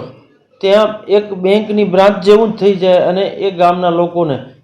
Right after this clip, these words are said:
ક્યાંય પણ તાલુકા મથકોએ ધક્કા ન ખાવા પડે એનું આયોજન છે. આપણા માધ્યમથી હું કચ્છભરના નાગરિકોને, સહકારી સંસ્થાના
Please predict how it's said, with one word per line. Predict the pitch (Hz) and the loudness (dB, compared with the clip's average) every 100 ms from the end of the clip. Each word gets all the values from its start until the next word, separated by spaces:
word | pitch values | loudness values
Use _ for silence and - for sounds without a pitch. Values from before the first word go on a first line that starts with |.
| _ | _
ક્યાંય | 180 190 | -2 -2
પણ | 190 190 | -4 -8
તાલુકા | 175 160 165 165 175 | 0 0 0 -2 -2
મથકોએ | 170 165 165 165 165 | -2 -6 -10 -4 -2
ધક્કા | 160 143 156 | -2 -2 -2
ન | 143 147 | -2 -4
ખાવા | 147 165 160 131 | 0 2 2 2
પડે | 127 117 - - _ - | -2 -6 -10 -20 _ -6
એનું | 160 160 160 - - | -4 -2 -4 -10 -6
આયોજન | 143 156 139 120 107 | 0 2 2 -2 -8
છે. | - 101 - _ _ _ _ - | -12 -16 -18 _ _ _ _ -4
આપણા | 151 180 180 | -2 0 0
માધ્યમથી | 175 170 170 190 180 175 | 2 0 0 -4 -4 -6
હું | 185 175 | -6 -4
કચ્છભરના | 170 165 156 175 180 175 | -4 -4 -4 -2 0 -2
નાગરિકોને, | 151 151 165 170 180 180 202 - - _ _ _ _ _ _ _ 151 | 0 -2 -2 -4 -2 -2 -2 -6 -20 _ _ _ _ _ _ _ -16
સહકારી | - 147 151 175 175 | -2 -2 2 2 2
સંસ્થાના | 170 175 - 185 185 185 185 | -2 -6 -2 -2 0 0 -2